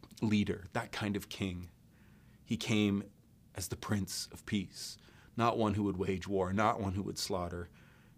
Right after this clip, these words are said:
innocents. But that's the kind of world he came into, one where mothers weep for their lost children, where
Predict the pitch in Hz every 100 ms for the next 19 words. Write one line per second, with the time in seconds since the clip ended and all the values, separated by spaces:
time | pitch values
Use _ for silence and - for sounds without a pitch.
0 | - 101 95 - 80 - - - 123 -
1 | - 117 104 104 107 - 110 - 101 95
2 | 107 113 - 87 85 - - - - -
3 | 113 120 113 110 110 113 110 107 101 113
4 | 117 - 104 98 90 90 95 - - 90
5 | 95 98